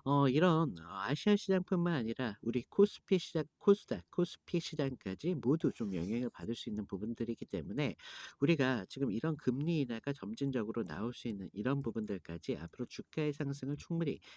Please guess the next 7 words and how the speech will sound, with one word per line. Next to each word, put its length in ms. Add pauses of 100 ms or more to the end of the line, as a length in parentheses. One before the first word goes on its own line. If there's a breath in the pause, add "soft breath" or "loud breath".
(140 loud breath)
영향을 540
줄 180
수 160
있다라는 920
걸 140
아셔야 340
되겠고, 680